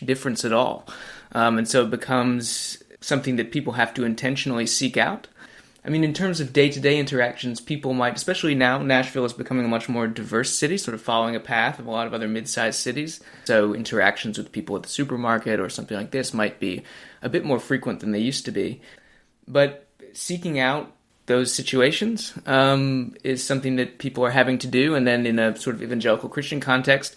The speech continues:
that's not something that people haven't done before. It's just that it tends to be framed in a missionary type of posture, which is not necessarily conducive to understanding or loving the other. It's, it's a particular kind of interaction. And I think that because that's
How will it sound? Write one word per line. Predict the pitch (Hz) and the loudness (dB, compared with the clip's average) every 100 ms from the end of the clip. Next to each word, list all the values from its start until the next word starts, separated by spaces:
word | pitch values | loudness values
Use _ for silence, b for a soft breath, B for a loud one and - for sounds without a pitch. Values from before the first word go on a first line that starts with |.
| B B B | B B B
that's | 143 143 | 2 6
not | 156 143 | 4 4
something | 151 139 131 | 2 2 0
that | 117 - | -2 -2
people | 147 139 127 120 113 b b b | -6 -2 0 0 -4 b b b
haven't | 139 147 135 | 2 2 2
done | 131 127 | 2 2
before. | 117 160 180 135 185 | -2 2 4 4 2
It's | - 135 | 0 2
just | - 135 | 2 4
that | 143 135 | 4 2
it | 127 | 2
tends | 147 143 139 | 2 0 0
to | |
be | 131 | 0
framed | 123 - 135 135 127 | 0 2 2 2 2
in | 127 | 2
a | |
missionary | 127 156 - 113 - - | 2 0 0 -2 -2 -4
type | - 110 107 - | -4 -4 -4 -8
of | - - | -12 -14
posture, | - 101 - - - | -2 -2 0 -4 -4
which | - - | -4 -6
is | 104 - B B - | -6 -8 B B 0
not | 139 156 | 0 0
necessarily | 135 135 - 143 135 | -4 -4 2 4 4
conducive | 117 131 127 165 135 107 - | 2 -2 0 0 0 -4 -4
to | - 120 113 113 B B B | -6 -2 -2 -6 B B B
understanding | 120 117 - 123 123 123 | -2 -2 2 4 6 4
or | 117 113 | 2 4
loving | 117 120 117 | 2 2 -2
the | 113 135 | 4 6
other. | 151 135 | 6 4
It's, | 120 - | 4 0
it's | 117 - | -6 -6
a | |
particular | - 120 131 120 113 | -8 -4 -4 -2 -4
kind | - 127 127 | -2 -2 0
of | |
interaction. | 117 113 117 127 - 113 | 0 2 4 2 -2 -2
And | 101 | -2
I | 101 | -2
think | - 117 - | -4 -6 -2
that | - - b b b b _ _ _ - 127 | -4 -4 b b b b _ _ _ -14 -4
because | 120 - 131 127 | -4 4 4 6
that's | 123 113 - - | 6 4 2 -6